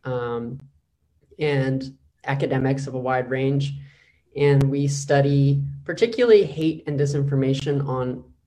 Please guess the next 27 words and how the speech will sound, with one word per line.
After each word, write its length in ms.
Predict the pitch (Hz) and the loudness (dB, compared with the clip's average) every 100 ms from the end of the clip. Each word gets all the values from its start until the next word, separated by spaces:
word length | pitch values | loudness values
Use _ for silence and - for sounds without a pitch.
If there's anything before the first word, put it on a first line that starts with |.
| _ | _
on 200 | 135 127 | -4 -4
fringe 560 | 127 - 143 147 151 - | -6 0 2 2 0 -4
platforms. 800 | 160 165 - 190 185 196 - - _ _ - _ _ _ _ _ _ _ - | -4 -4 -4 -4 -4 -4 -10 -20 _ _ -20 _ _ _ _ _ _ _ -6
And 340 | 147 147 143 143 | 0 2 4 4
the 120 | 143 | 4
reason 260 | 185 185 | 2 0
why 140 | 170 160 | 0 0
we 120 | 156 | 0
focus 640 | 143 156 151 165 - - - | 0 -2 0 -4 -4 -10 -6
on 260 | 139 139 139 | 0 0 0
fringe 340 | 147 143 139 | 0 0 0
platforms 680 | - 135 135 139 139 139 139 | 0 -2 -2 -2 0 0 -2
is 120 | 131 | -6
because 800 | - - 135 131 127 127 - - | -10 -10 -6 -2 -2 -2 -6 -12
increasingly 580 | - 139 170 147 160 147 | -6 -2 -2 -2 -2 -2
research 460 | 135 135 139 135 139 | -2 -2 -2 -4 -4
is 80 | 135 | -6
showing 600 | - 131 131 127 135 - | -2 -2 -2 -4 -6 -6
that 280 | 127 123 123 | -4 -4 -4
a 40 | |
lot 180 | 127 127 | -2 -2
of 60 | 123 | -4
these 140 | 123 | -8
platforms 600 | 123 123 127 120 123 123 | -6 -6 -6 -8 -8 -8
have 420 | - 120 120 120 - - | -10 -6 -6 -6 -14 -4
disproportionate 760 | 147 139 139 143 131 139 143 131 | -2 -2 -2 -2 -2 -2 -4 -4
impact 480 | 131 143 151 143 | -6 -4 -6 -6